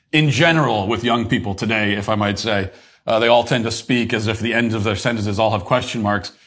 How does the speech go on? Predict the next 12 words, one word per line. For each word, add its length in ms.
Uh, 240
but 380
that's 180
a, 80
that's, 420
that's 220
another 240
matter. 360
But 60
listen, 200
he, 120
he, 180